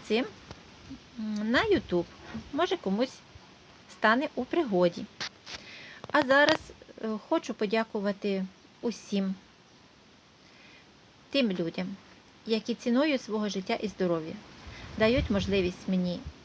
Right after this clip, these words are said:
жити і працювати. Тому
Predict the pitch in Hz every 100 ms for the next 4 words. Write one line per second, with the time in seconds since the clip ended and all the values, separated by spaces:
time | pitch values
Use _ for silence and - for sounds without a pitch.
0 | - 196 196 202 202 262 - - - 302
1 | - 254 - 160 170 - 190 - - -
2 | - - - - - - - - - -
3 | - 240 214 208 202